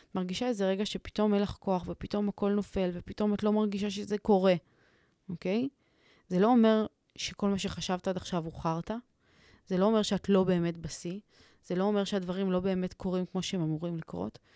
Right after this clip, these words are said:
זה אומר שאת צריכה להסתכל בעיניים אובייקטיביות, אובייקטיביות על הסיטואציה ולהגיד, "איזה כלים יש לי היום שלא היו לי פעם, שיעזרו לי להתמודד עם הסיטואציה, הסיטואציה הזאת טוב יותר, ולחזור כמה שיותר מהר לדרך."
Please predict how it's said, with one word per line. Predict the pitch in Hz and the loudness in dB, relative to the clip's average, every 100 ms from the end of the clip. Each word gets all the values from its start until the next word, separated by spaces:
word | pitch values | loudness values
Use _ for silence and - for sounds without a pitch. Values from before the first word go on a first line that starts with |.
| - - _ | -20 -20 _
זה | 185 175 | -4 0
אומר | 165 180 220 254 285 _ _ | 2 2 0 -2 -10 _ _
שאת | - - 180 - - 170 - 170 | -12 -6 -4 -6 -8 -10 -8 -10
צריכה | - 185 - 226 | -8 -6 -2 -2
להסתכל | 208 - 180 214 208 | -4 -6 -8 -6 -4
בעיניים | 175 170 196 | -2 -2 -2
אובייקטיביות, | 202 170 175 - 208 208 190 - | -2 -4 -8 -6 -4 -4 -4 -6
אובייקטיביות | 170 180 190 180 - 226 214 202 - | -6 -4 -4 -4 -6 -6 -2 -4 -4
על | 170 | -8
הסיטואציה | 156 190 196 190 202 240 202 | -8 -10 -8 -8 -6 -6 -6
ולהגיד, | 175 175 190 220 220 - - - - - _ - | -6 -6 -4 -4 -6 -14 -20 -20 -20 -20 _ 0
"איזה | 220 233 | 2 2
כלים | 269 226 202 208 214 | -2 0 2 2 2
יש | 196 190 | 2 0
לי | 226 | 0
היום | 190 185 196 | 2 0 0
שלא | - 196 | -2 0
היו | 196 208 | 2 2
לי | 196 | 0
פעם, | - 185 202 | 0 0 0
שיעזרו | 196 185 175 190 214 | 0 -2 -2 0 2
לי | 233 | 2
להתמודד | 208 196 190 202 | 0 0 0 2
עם | 208 | 0
הסיטואציה, | 190 190 196 202 214 - - | -2 -4 -2 -2 -4 -8 -8
הסיטואציה | 185 - 208 185 190 - 208 | -8 -6 -8 -4 -4 -2 -4
הזאת | 185 | -4
טוב | - 214 | 0 0
יותר, | 233 240 269 220 | 0 0 0 0
ולחזור | 190 185 - 196 233 254 247 - | 0 -2 -2 4 6 6 0 -2
כמה | 269 285 | 2 2
שיותר | 285 220 240 | 4 2 4
מהר | 226 196 240 | 4 4 4
לדרך." | 226 180 175 151 - | 2 0 -2 -4 -8